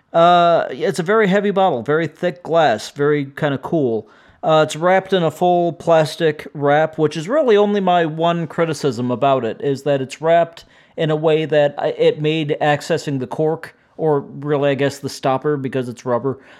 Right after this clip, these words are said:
it made, uh, accessing the stopper impossible, because the full plastic wrap over the entire bottle cut you off from that. And personally,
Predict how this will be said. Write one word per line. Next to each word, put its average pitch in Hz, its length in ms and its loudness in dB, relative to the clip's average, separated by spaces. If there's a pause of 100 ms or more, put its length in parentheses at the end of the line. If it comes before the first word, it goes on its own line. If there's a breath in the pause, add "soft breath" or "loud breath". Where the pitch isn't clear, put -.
(220 loud breath)
it 156 180 -2
made, 160 300 -2
uh, 147 200 4
accessing 160 540 -2
the 131 60 -4
stopper 151 680 0
impossible, 139 840 -2 (300 soft breath)
because 147 480 0
the 151 340 -2
full 170 260 -2
plastic 160 520 0
wrap 139 300 -2
over 143 240 -2
the 139 100 -2
entire 135 400 -2
bottle 131 500 0 (560 soft breath)
cut 185 220 0
you 156 160 2
off 185 240 4
from 127 220 -4
that. 110 420 -4 (720)
And 147 280 0
personally, 170 720 -2